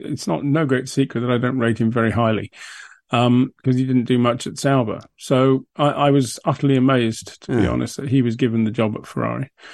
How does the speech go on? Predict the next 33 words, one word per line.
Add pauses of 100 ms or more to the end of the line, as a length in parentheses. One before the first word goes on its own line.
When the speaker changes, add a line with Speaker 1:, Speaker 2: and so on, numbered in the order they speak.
(460)
Speaker 1:
and, (100)
um, (140)
didn't
really
understand
it.
So,
yes,
he's
arrived
and (180)
he
said
all
the
right
things
and (200)
made
some (400)
cuddly
remarks,
and, (640)
and,
uh, (380)
the
performance
is (140)
less
than
last
year.
So,